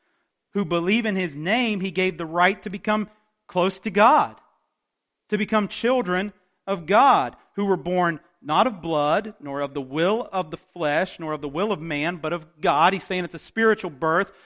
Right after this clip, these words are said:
not a physical birth, but you're born into the family of God by believing in the finished work of Jesus on the cross. You want to make this a great Christmas? If you're not a Christian, believe on the Lord Jesus Christ and be saved.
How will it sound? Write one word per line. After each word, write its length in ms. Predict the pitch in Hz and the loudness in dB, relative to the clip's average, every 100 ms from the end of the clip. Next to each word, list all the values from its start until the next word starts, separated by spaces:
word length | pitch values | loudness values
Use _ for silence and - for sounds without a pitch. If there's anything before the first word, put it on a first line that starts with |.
| _ | _
not 160 | 165 185 | 0 0
a 40 | |
physical 520 | - 220 233 220 202 | 0 2 2 2 -4
birth, 380 | 156 165 165 185 | -4 0 0 -2
but 120 | - | -8
you're 80 | 170 | -10
born 560 | 135 127 208 247 208 196 - _ | -10 -4 0 2 2 0 -8 _
into 200 | 196 - | -8 -6
the 100 | 165 | -8
family 480 | - 196 226 247 240 | -4 0 0 2 0
of 160 | 175 | -2
God 320 | 139 156 170 156 | -2 2 2 2
by 120 | 170 | 0
believing 880 | 147 165 165 196 269 262 160 160 170 _ _ | 0 -4 0 2 2 2 -2 -6 -8 _ _
in 100 | 175 | -8
the 80 | 165 | -8
finished 420 | - 233 254 247 | -2 0 0 0
work 200 | 190 196 | -2 -2
of 120 | 214 | -6
Jesus 400 | 135 165 165 196 | -6 -8 -6 -8
on 120 | 165 | -6
the 60 | 175 | -8
cross. 720 | - 233 277 254 107 95 _ _ _ _ _ _ _ _ _ _ _ _ | -4 0 0 0 -6 -16 _ _ _ _ _ _ _ _ _ _ _ _
You 120 | 165 | -2
want 120 | 214 269 | 2 4
to 60 | |
make 180 | 240 240 | 4 2
this 180 | 233 - | 0 -2
a 60 | |
great 300 | 151 196 208 | 0 0 0
Christmas? 720 | - 202 254 - 147 135 143 - _ _ | -2 0 0 0 -6 -8 -10 -16 _ _
If 140 | 180 175 | -6 -4
you're 100 | 196 | -2
not 220 | 208 262 | 2 2
a 60 | 240 | 0
Christian, 760 | - 226 320 - - 143 151 - _ | -4 -2 -2 -4 -8 -8 -8 -12 _
believe 360 | 180 185 226 285 | -4 0 2 4
on 120 | 277 | 2
the 80 | 233 | 0
Lord 240 | 208 220 | 0 0
Jesus 280 | 202 208 185 | -2 -6 -8
Christ 440 | - 226 269 240 185 | -6 -2 -2 -2 -6
and 100 | 175 | -8
be 80 | |
saved. 800 | 175 - 220 269 135 98 - _ | -8 -6 -2 -2 -4 -10 -20 _